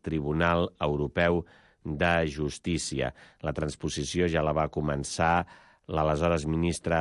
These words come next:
d'Economia, Luis de Guindos, l'any dos mil dotze, però no s'ha acabat fins ara amb el govern de Pedro Sánchez. És un retard que podria suposar que Espanya hagi d'afrontar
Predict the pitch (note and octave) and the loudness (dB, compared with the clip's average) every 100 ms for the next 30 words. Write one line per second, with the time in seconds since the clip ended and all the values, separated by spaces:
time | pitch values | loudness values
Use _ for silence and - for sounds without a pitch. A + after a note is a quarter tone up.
0 | D#2 D2+ E2 D#2+ E2+ E2+ F#2 E2+ E2 D#2+ | 0 0 0 0 0 2 0 0 -2 -2
1 | F2 F2 G#2 - - F2+ G2 A2+ B2 F#2 | -2 0 0 0 -4 0 2 2 0 -4
2 | E2 E2+ E2 A2 G2 B2 F2 D2+ C#2+ D#2 | -2 -2 0 0 2 2 0 -4 -6 -4
3 | F#2 - A#2 A2+ A#2 - C3 G#2 F#2+ G2 | -2 -2 0 2 2 0 -2 2 4 4
4 | G#2 - - - E2 E2 D#2 D#2+ E2+ E2+ | 0 -8 -20 -8 0 2 2 0 0 0
5 | D#2+ D2+ D2+ C#2+ - B1 B1 C2+ D2+ E2 | -2 0 -2 -2 -4 -8 -6 -4 -2 0
6 | D#2+ D2+ A2+ - F2 E2+ F2+ E2+ F2 D2+ | 0 0 0 0 -2 0 2 2 -2 -4
7 | E2 F#2 F2 - F2+ F2+ F2 E2 E2 D#2+ | 0 0 0 -2 0 2 2 2 0 -2
8 | D#2+ D#2 F2+ | -4 -2 0